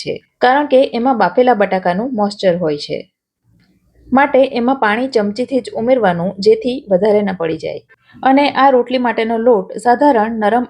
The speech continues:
એવો જ બાંધીશું. તો હવે લોટ બંધાઈ ગયો છે અને મને લોટ બાંધવા માટે છ ટેબલ સ્પૂન પાણીની જરૂર પડી.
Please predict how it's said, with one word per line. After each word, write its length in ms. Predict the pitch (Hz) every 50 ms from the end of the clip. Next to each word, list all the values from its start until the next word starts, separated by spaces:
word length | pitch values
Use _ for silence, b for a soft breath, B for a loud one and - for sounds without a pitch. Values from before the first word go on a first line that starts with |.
| - 208 190
એવો 200 | 180 180 208 233
જ 160 | - - - 208
બાંધીશું. 500 | 196 185 180 175 165 - 151 147 151 190 _ _ _ _ _ _ _ _ _ _ _ _ _ _ _ _ _ _ _ _ _ _ _ _ _ _ _ _ _ _ _ _ _ _ _ _ _ _ _ _ _ _ _ -
તો 160 | 285 277 262
હવે 260 | 294 269 277 269 233
લોટ 260 | 233 247 254 247 208 226
બંધાઈ 320 | 214 214 247 269 277 214
ગયો 140 | 202 190 180 180 -
છે 220 | 196 190 208 - _ _ _ _ _ - 220
અને 180 | 240 240 254 247 247 247 - - 226 214
મને 180 | 226 247 277 277 233
લોટ 180 | 233 233 226 214
બાંધવા 260 | 220 214 208 214 233 233 240
માટે 200 | 247 208 196 190 190 180 - - -
છ 40 | - 220 240 233
ટેબલ 260 | 233 220 190 185 185 190 185
સ્પૂન 240 | - 196 208 226 240 -
પાણીની 400 | 185 170 170 170 175 190 190 180
જરૂર 240 | 165 151 160 190 269 - _ _ -
પડી. 260 | 190 170 143 127 -